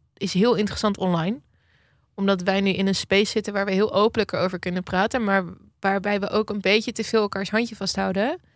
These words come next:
Ehm, en wat ik fijn vind aan praten met artsen, verpleegkundigen, psychologen, psychiaters, et cetera, is dat er toch een soort van rem op zit.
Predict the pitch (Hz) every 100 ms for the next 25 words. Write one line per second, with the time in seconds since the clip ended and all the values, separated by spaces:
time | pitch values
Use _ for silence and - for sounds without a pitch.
0 | _ _ _ _ _ - 202 190 190 190
1 | - 202 202 208 196 - 190 226 - 208
2 | 196 - 180 180 190 190 _ 190 185 185
3 | 180 170 - 202 190 190 - 180 175 -
4 | 190 185 - 190 190 180 185 196 190 -
5 | 190 185 185 185 - - 190 196 180 160
6 | - - - _ _ 226 240 233 220 269
7 | 254 - 220 208 196 185 175 196 185 156
8 | - - - -